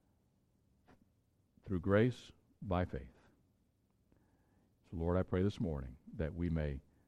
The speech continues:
trust our Savior Jesus.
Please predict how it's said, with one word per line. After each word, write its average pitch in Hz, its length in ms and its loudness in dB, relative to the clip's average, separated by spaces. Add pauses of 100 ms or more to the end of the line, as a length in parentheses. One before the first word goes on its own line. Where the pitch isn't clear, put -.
(160)
trust - 440 0 (1700)
our 85 100 0
Savior 82 420 0
Jesus. 69 680 -8